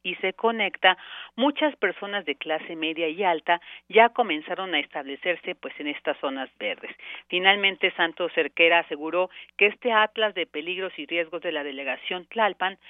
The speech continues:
representa el primer esfuerzo con este alcance, con tantas variables y cruces de información. Este es el reporte de Yanira.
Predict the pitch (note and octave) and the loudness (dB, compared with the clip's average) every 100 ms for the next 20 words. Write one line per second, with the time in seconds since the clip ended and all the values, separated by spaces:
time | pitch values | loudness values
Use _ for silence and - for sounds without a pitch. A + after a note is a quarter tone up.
0 | - - A3 A#3 B3 B3 C#4+ C#4 D4 - | -20 2 4 6 4 2 0 0 0 -2
1 | G3 G3+ C4 B3+ - - A3 - A3 E3 | -10 -6 -2 -4 -4 -4 -2 -4 -6 -6
2 | E3+ F#3+ - D#3+ D3+ - G#3 F#3 F#3 F3 | -6 -8 -6 -8 -6 -4 -4 -4 -8 -10
3 | - - - F#3 F#3 A3+ G#3+ A3 F#3+ D3+ | -16 -20 -4 -2 2 2 2 0 -2 -4
4 | F#3 G3 G3+ G#3+ _ E3+ - E3+ E3+ F3+ | -2 -4 -2 -6 _ -16 -10 -8 -4 -4
5 | D#3+ D#3 E3 E3 E3 D3+ D3 C#3 C#3 - | -2 2 2 0 -8 -4 -4 -4 -6 -4
6 | - F2 - - - - - C#4+ B3 - | -4 -6 -8 -20 -18 -2 6 6 6 2
7 | E3+ D3+ C3+ - A2+ A2+ - - - | 2 2 2 0 -6 -10 -12 -12 -12